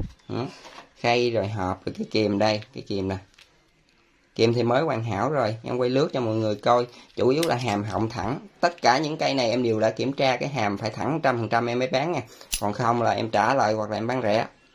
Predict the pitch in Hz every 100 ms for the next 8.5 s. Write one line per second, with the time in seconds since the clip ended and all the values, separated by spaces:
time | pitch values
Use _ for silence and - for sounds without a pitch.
0 | _ _ _ _ _ - - - _ -
1 | - - - - 107 113 - - _ _
2 | _ _ _ - 104 139 - - - -
3 | _ 120 123 127 117 104 110 135 110 98
4 | 98 98 123 127 131 147 - 147 135 101
5 | 110 113 131 139 104 90 107 147 131 101
6 | 95 107 101 110 110 101 101 104 117 131
7 | 131 131 135 127 131 165 117 120 117 104
8 | 101 107 110 104